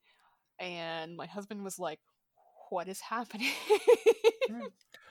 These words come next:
Speaker 2: What, what is, what is the significance?
Speaker 1: Yeah, and we're both yelling, "It's Bo-Katan!" <laughs> And he's like, "Okay, but why is that significant?" <laughs>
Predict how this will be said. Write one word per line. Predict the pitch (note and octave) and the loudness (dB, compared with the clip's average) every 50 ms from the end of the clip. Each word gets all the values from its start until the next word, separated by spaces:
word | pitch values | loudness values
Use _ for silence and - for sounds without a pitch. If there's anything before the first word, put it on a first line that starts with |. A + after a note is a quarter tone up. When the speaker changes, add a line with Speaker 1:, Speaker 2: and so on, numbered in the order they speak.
| - - - _ | -20 -20 -20 _
Speaker 2:
What, | - D3 C#3+ C#3+ C#3+ - - | 0 6 6 6 6 4 0
what | B2+ C3+ C3 C3 | 4 4 4 4
is, | B2 B2 B2+ - - - | 4 0 -2 -8 -10 -10
what | - A#2+ B2+ B2 | -2 0 0 2
is | A#2+ A#2 | 0 0
the | - B2 | -2 -4
significance? | B2 - B2+ B2 A#2+ A2 - A2+ G#2+ A2+ A#2+ B2 - - - - - | -2 -2 -4 -2 -4 -4 -4 -6 -8 -8 -10 -8 -8 -8 -8 -6 0
Speaker 1:
Yeah, | F4+ C#4 B3+ G#3+ - - | 4 4 4 4 4 0
and | C#4 C4+ B3 | -2 -2 0
we're | C4 D4 D#4 | 0 0 2
both | C#4+ D4+ D#4 D#4 | 2 2 2 2
yelling, | D#4 C4+ C4 C4 C4+ - - - - - _ | 2 2 2 0 -2 -4 -16 -20 -20 -16 _
"It's | D5 C#5 D5 - _ _ _ | -4 -4 -4 -4 _ _ _
Bo-Katan!" | C#5+ C#5 C5+ C5 C#5 - - C#5 C#5+ - - D#5 D#5 - D#5+ E5 D#5+ D5 - - - - A#4+ A4 - - F#4+ | 6 6 6 2 2 4 2 2 2 2 -2 -2 0 4 4 6 6 4 2 -2 4 6 6 6 6 2 -4
<laughs> | D#4+ E4+ - - - - - - - A4 _ | -4 -6 -16 -18 -18 -18 -16 -16 -16 -8 _
And | G#4 G4+ G4 | 0 0 2
he's | F4+ G#4 G4+ F#4+ - | 2 0 -2 0 0
like, | F#4 E4+ D4+ - - - - - - _ | -2 -2 -2 -4 -14 -20 -20 -20 -12 _
"Okay, | A#3 - - D#4+ | -10 -6 -4 -4
but | C4 G#3+ B3+ F#3+ | -2 -2 -4 -6
why | E3 E3 | -6 -6
is | - G3+ G3+ | -6 -6 -8
that | - A3+ A3+ | -8 -10 -6
significant?" | - F4+ - - F4+ F#4 F4+ F#4+ C#4 F4+ F4+ D#4 D#4 E4 D4 D#4 F#4 - - - - - - - - - - C4+ - - | -6 -6 -4 -2 -4 -2 -2 -2 -2 0 0 2 0 0 0 -2 -4 -6 -8 -10 -10 -12 -12 -14 -14 -12 -14 -14 -10 -6
<laughs> | C#4+ C#4 - - D4+ - | -8 -8 -4 -4 -6 -6